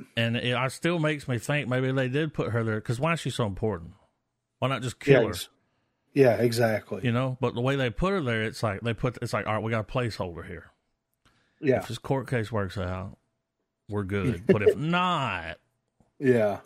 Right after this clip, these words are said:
Speaker 1: we've got our Kang."
Speaker 2: Yeah. Yeah, I
Speaker 1: 'Cause
Speaker 2: mean,
Speaker 1: she
Speaker 2: I can
Speaker 1: is
Speaker 2: see that.
Speaker 1: important for
Speaker 2: Yeah.
Speaker 1: some reason. Whenever Miss Bennett was like, "Well, I could really tell you something that'd make you mad."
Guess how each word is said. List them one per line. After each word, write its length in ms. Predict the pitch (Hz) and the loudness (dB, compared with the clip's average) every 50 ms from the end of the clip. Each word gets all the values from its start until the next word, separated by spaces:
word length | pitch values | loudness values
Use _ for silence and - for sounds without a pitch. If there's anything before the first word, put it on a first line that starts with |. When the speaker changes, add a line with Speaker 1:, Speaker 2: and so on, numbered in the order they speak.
| _ _ _ _ _ _ _ _ - - | _ _ _ _ _ _ _ _ -14 -8
Speaker 1:
we've 260 | 107 104 110 101 101 | -4 -2 -2 -2 0
got 200 | 120 113 110 107 | 0 0 0 0
our 120 | 107 101 | -2 -4
Kang." 500 | 90 - - 110 104 101 92 80 80 80 - _ _ _ _ _ _ _ _ _ _ _ _ _ _ _ - | -4 -6 -4 -4 -4 -4 -6 -10 -14 -18 -20 _ _ _ _ _ _ _ _ _ _ _ _ _ _ _ -4
Speaker 2:
Yeah. 240 | 135 110 92 85 - - _ _ _ _ _ _ _ _ _ _ _ _ _ _ _ _ _ _ _ _ _ _ _ _ _ _ _ _ _ _ _ _ _ _ _ _ _ _ - | -2 -2 -2 -4 -6 -12 _ _ _ _ _ _ _ _ _ _ _ _ _ _ _ _ _ _ _ _ _ _ _ _ _ _ _ _ _ _ _ _ _ _ _ _ _ _ 0
Yeah, 220 | 147 160 175 165 - | 4 4 4 2 2
I 0 | |
Speaker 1:
'Cause 100 | - 131 | 0 4
Speaker 2:
mean, 100 | 131 131 | 4 6
Speaker 1:
she 60 | 123 127 | 6 6
Speaker 2:
I 80 | 143 | 4
can 100 | 190 208 | 4 2
Speaker 1:
is 60 | 202 | 2
Speaker 2:
see 60 | 175 165 | 2 2
that. 40 | 143 | 2
Speaker 1:
important 460 | - - 170 180 160 113 98 87 - _ _ _ _ _ _ _ _ _ _ _ _ _ _ _ _ _ _ | 2 2 2 2 2 0 -2 -6 -8 _ _ _ _ _ _ _ _ _ _ _ _ _ _ _ _ _ _
for 120 | - 117 135 | -2 4 6
Speaker 2:
Yeah. 140 | 160 170 135 | 6 6 6
Speaker 1:
some 100 | 123 120 | 4 2
reason. 440 | 120 123 113 92 95 82 78 - - _ _ _ _ _ _ _ _ _ _ _ _ _ _ _ _ _ _ _ - | 0 0 -2 -4 -8 -12 -18 -20 -20 _ _ _ _ _ _ _ _ _ _ _ _ _ _ _ _ _ _ _ 0
Whenever 460 | 123 127 143 160 165 175 180 165 156 139 139 151 147 - _ _ _ | 2 2 2 2 0 0 -2 -2 -4 -4 -6 -8 -10 -10 _ _ _
Miss 220 | - 139 143 139 - | -4 -2 -2 -2 0
Bennett 320 | - 143 143 139 127 - | 0 0 0 0 -2 -2
was 140 | 123 107 95 | -4 -2 -2
like, 300 | 101 98 92 87 80 95 | -2 -2 -2 -4 -6 -6
"Well, 120 | 95 98 | -4 -2
I 40 | 120 | -2
could 160 | 123 107 82 | -2 -4 -8
really 420 | 82 87 95 107 127 131 131 123 110 | -8 -6 -2 -2 0 0 0 -2 -2
tell 160 | - 120 107 | -2 -2 -2
you 100 | 104 98 | -2 -2
something 200 | 92 - 104 92 | -4 -6 -6 -6
that'd 140 | 92 90 85 | -6 -8 -8
make 200 | 95 92 90 - | -8 -8 -8 -10
you 60 | - | -10
mad." 420 | 90 92 95 92 92 87 82 - | -12 -12 -12 -12 -12 -12 -14 -16